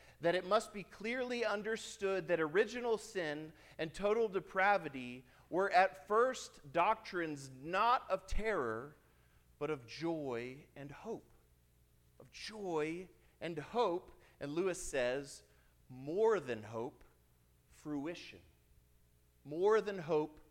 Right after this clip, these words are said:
fruition. What does that mean? It's as if Lewis is following Paul's argument, which we looked at last week in, earlier in Romans five. There is a true hope that comes on the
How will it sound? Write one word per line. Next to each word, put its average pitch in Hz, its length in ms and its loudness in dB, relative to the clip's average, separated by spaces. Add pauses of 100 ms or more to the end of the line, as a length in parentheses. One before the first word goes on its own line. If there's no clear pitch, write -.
(480)
fruition. 156 640 -4
What 131 120 -2
does 143 140 -6
that 147 260 2
mean? 165 360 -8 (1300)
It's - 240 -8 (100)
as 190 320 4
if 208 200 2
Lewis 185 500 0
is 170 200 -6
following 180 580 0
Paul's 165 520 -6
argument, 151 540 -2
which 143 180 -12
we 147 120 -4
looked 147 240 -6
at 143 200 0
last 170 360 0
week 131 280 -10 (240)
in, 143 240 -4
earlier 165 380 0
in 143 80 -4
Romans 143 380 -2
five. 135 520 4 (400)
There 165 200 4
is 190 280 4
a 185 140 0
true 220 480 -6
hope 175 460 2 (300)
that 175 160 2
comes 190 300 0
on 180 200 0
the 190 180 -4